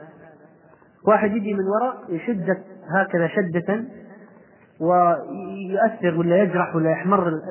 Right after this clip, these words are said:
هذا ما يقول: "يا، يا فلان"، وهذا ما تأدب حتى مع رسول الله صلى الله عليه وسلم. "يا محمد، مرني من مال الله الذي عندك"، يعني لازم تعطيني، هذا مال الله عندك وهات،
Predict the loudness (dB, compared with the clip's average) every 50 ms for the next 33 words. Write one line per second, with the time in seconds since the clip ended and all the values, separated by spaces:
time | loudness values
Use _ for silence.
0 | -14 -14 -16 -20 -20 -16 -6 -2 0 0 0 0 -2 -2 -2 -2 -2 0 -2 0
1 | 0 2 0 0 -2 -4 -6 -8 -8 -4 -2 0 0 0 -2 -4 -6 -2 -2 0
2 | 0 2 0 0 0 -2 -2 0 -2 -2 -2 -4 -4 -2 -2 0 0 0 0 0
3 | 0 0 -2 0 2 0 0 -2 -2 -6 -4 -2 0 -2 -2 -2 -6 -8 -10 -10
4 | -12 -18 -20 -20 -20 -20 -20 -20 -20 -20 -20 -20 _ _ _ _ -20 _ _ -20
5 | -20 _ _ _ -6 0 0 0 0 0 -2 -2 -2 -2 -4 -6 -6 -2 0 0
6 | 2 2 2 0 0 0 2 2 2 2 2 2 2 0 0 0 -2 -2 -2 -2
7 | -2 -4 -6 -8 -12 -16 -18 -20 -20 -20 -20 -20 -20 -20 -20 _ _ _ _ _
8 | _ _ _ _ _ _ _ _ _ _ _ _ _ _ _ _ _ -20 _ _
9 | _ _ _ -20 _ _ _ -12 -8 -6 -2 -2 -2 -2 -4 -10 -20 -20 -20 -18
10 | -12 -4 2 2 2 2 2 -2 -6 -4 -6 -4 -4 -6 -4 -2 0 0 0 0
11 | 0 0 0 2 0 0 0 0 0 0 0 -2 -2 -4 0 2 2 2 2 0
12 | -8 -16